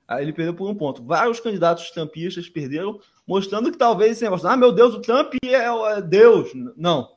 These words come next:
né? Não é Deus, não, tá? Vários candidatos dele perderam, mas a maior parte dos candidatos dele venceu, né? É... Só que aconteceu um episódio complicado, tá?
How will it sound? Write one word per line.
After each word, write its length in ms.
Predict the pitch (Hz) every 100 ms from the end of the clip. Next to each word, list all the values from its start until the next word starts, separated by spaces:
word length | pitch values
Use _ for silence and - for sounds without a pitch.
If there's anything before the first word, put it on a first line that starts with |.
| _
né? 300 | 143 175 220 - _ _ -
Não 160 | 135
é 60 | 147
Deus, 240 | 160 190
não, 220 | 196 139 _ _ _
tá? 220 | 135 170 - _ _
Vários 200 | 139 165
candidatos 300 | 180 170 170
dele 180 | 170 175
perderam, 360 | 180 180 165 175
mas 200 | 240 254
a 40 |
maior 140 | 254 254
parte 240 | 208 220
dos 80 | -
candidatos 380 | 220 170 165 156
dele 300 | 147 165 190
venceu, 420 | 151 202 180 117
né? 180 | 135 170 _ _ _ _ _ -
É... 680 | 143 139 131 123 120 117 -
Só 140 | - 208
que 80 |
aconteceu 300 | 208 220 226
um 140 | 240 269
episódio 500 | 262 185 170 180 196
complicado, 580 | 208 208 - 160 120 -
tá? 240 | 185